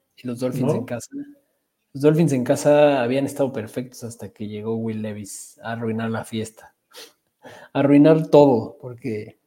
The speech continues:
Speaker 1: ese triunfo podría ser la diferencia entre estar tranquilos y estar sufriendo. La línea más alta de la semana, cincuenta y un puntotes se esperan. Los Dolphins son favoritos por solo uno punto cinco.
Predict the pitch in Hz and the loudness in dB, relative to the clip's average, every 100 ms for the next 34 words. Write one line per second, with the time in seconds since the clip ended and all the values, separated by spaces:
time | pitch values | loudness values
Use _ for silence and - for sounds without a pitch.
0 | _ 113 123 131 117 117 113 110 107 110 | _ -14 -12 -6 -6 -6 -10 -10 -8 -8
1 | 120 101 104 - 120 127 120 113 113 107 | -8 -6 -6 -4 -2 -2 -2 -6 -6 -12
2 | - 117 113 117 117 110 107 117 110 107 | -6 -6 -6 -8 -8 -10 -12 -12 -12 -14
3 | - - 110 110 - 113 123 135 117 - | -20 -20 -18 -16 -18 -12 -2 0 0 -4
4 | - _ _ _ _ - _ _ 147 123 | -12 _ _ _ _ -20 _ _ -2 2
5 | 139 165 156 160 151 147 143 143 120 107 | 4 4 4 2 2 2 2 0 -2 -2
6 | 107 113 101 85 - _ - 120 117 117 | -10 -14 -16 -18 -20 _ -12 -8 -4 -4
7 | 117 113 131 139 - _ - 120 113 113 | -2 -4 -2 -4 -6 _ -8 -6 -6 -4
8 | 120 117 110 113 - - _ _ _ _ | -4 -4 -8 -8 -14 -20 _ _ _ _
9 | _ _ - - - 135 147 156 165 202 | _ _ -18 -16 -2 2 4 2 -2 -10
10 | - - - 117 120 135 131 117 120 123 | -18 -20 -12 -10 -6 -6 -4 -6 -6 -4
11 | 110 110 110 - 107 - 110 107 98 113 | -4 -6 -10 -16 -16 -12 -10 -8 -8 -10
12 | 110 110 104 117 - 226 - 294 | -12 -12 -16 -16 -18 -18 -18 -20